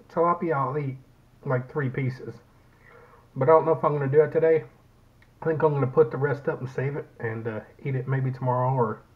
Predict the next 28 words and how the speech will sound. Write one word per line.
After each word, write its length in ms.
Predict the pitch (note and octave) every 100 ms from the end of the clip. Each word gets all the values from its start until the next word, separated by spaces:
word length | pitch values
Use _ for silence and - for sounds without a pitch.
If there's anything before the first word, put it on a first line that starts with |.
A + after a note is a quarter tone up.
| - - - - - -
maybe 220 | B2 B2+
a 80 | B2
late 160 | C3+
night 240 | B2+ C3+ C3
snack. 380 | - C#3+ A#2 A#2+
I 60 |
don't 120 | B2
know. 180 | B2 G#2+ - - _ _ _ _ _ - _ - - - -
Anyway, 280 | G3+ D#3 B2
guys, 280 | B2 B2+ B2+ - - - - - - - _ -
I 60 | C3
hope 160 | -
you 80 | G3+
enjoy 240 | E3+ F3
the 60 | D#3+
video. 580 | D#3 E3+ E3+ E3 D#3+ - - -
Hope 200 | - A3+
you 60 | G#3
enjoy 300 | F3 F3 F#3
my 300 | E3+ D3 B2+ -
everyday 400 | G#3 G#3 F3+ E3
kitchen 380 | C#3+ F3 - C#3
segments. 540 | C3+ E3 D#3 D#3 - - - - - - _ _ - - - - - - -
And, 240 | C3+ C3
uh, 280 | C3 A#2+ A2+ - - - - - - - _
watch, 280 | G3+ G#3 -
like, 280 | F3+ F3+ C3
share, 520 | - F3+ F3 E3 -